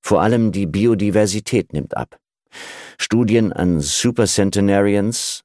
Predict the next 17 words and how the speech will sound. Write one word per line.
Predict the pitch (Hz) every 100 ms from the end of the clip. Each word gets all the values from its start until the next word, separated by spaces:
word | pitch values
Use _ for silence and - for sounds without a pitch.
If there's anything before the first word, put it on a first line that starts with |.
| _
also | 85 85 76
Menschen, | 78 104 - 92
die | 90
hundertzehn | 87 107 87 - - 98 95
Jahre | 85 95 107 95
und | 76 78
älter | - 127 110 101
waren, | 101 101 101 98
zeigten, | - 98 113 - 117 - - - - -
dass | -
diese | 123 113 123
eine | 107 110 -
auffallend | 113 127 - 127 123 -
gut | - 117 -
erhaltene | - 98 110 113 110 110
Artenvielfalt | - - 76 - 78 69 73 64
aufweisen. | - 65 - 58 - -